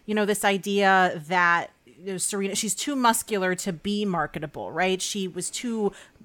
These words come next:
built like a man, even though, like, her muscles and her strength and her power is what makes her such a great tennis player, right? And all of those conversations were coming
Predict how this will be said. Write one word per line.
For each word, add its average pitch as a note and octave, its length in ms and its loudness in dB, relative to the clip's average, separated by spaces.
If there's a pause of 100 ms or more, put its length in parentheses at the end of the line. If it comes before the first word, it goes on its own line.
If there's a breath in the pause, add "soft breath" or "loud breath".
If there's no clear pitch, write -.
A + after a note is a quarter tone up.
(160)
built C4 280 4
like A3 180 2
a G3+ 60 -2
man, F#3 420 0
even E3 220 -8
though, F3 240 -4
like, F3 320 -4
her G3 160 0
muscles F#3 640 0
and F3+ 120 -4
her F#3+ 160 -4
strength B3 520 -4
and F#3 80 -4
her F#3 100 -2
power F#3+ 460 2
is C3+ 160 -10
what E3+ 140 -6
makes F#3+ 300 -4
her F3 120 -2
such - 320 -2 (600 loud breath)
a G3+ 100 0
great F3 640 -4
tennis G#3+ 360 2
player, - 500 -10
right? F#3+ 320 2 (580 loud breath)
And G#3 220 -2
all C4+ 220 2
of D#4+ 100 0
those C4 160 0
conversations F#3+ 800 -2
were E3 80 -6
coming F3+ 560 -4